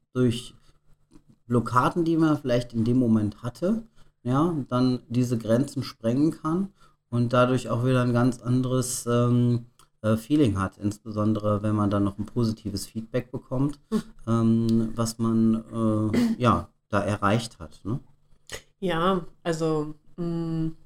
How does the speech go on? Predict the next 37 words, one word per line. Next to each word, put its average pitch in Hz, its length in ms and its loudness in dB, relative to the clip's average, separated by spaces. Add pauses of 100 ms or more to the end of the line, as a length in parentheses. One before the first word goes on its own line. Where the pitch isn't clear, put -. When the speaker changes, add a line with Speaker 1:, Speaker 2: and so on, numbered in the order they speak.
(300)
Speaker 2:
es - 80 -18
gibt 226 180 0
halt 202 180 -2
immer 202 120 2
diese 185 240 4
zwei - 200 0
Möglichkeiten. 180 520 -2
Entweder 180 380 -2
es 180 120 0
funktioniert 190 560 -2
oder 185 140 -4
es - 80 -6
funktioniert 196 680 -4
nicht. 226 420 2 (580)
Und, 170 640 -2
äh, 160 180 -4
wir 160 100 -2
haben 196 80 0
natürlich 185 340 -4
vorher 269 560 0
zum 233 220 -4
einen 233 640 2
ein-, 196 220 0
eine 175 200 0
Meinung 180 420 0
oder 185 180 0
eine 170 160 -4
Bewertung 240 840 -4 (440)
über 220 240 -2
eine 220 200 2
Sache, 226 220 -4
die 226 120 0
wir, 208 400 -2
die 208 180 -10
wir 214 60 -2
machen 220 260 0
möchten. 226 500 0